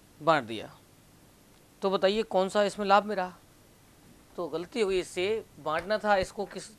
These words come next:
कितने रुपए हैं हमारे पास टोटल? टोटल रुपए हैं एक सौ सत्रह और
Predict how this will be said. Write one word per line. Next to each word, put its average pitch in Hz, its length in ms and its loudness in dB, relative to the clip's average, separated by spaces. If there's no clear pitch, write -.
कितने 202 220 -4
रुपए 196 220 -2
हैं 185 100 0
हमारे 180 180 0
पास 180 160 -2
टोटल? 196 300 -6
टोटल 208 220 -2
रुपए 196 200 -4
हैं 208 120 -2
एक 190 120 -6
सौ 175 140 -6
सत्रह 202 320 -2
और 165 360 2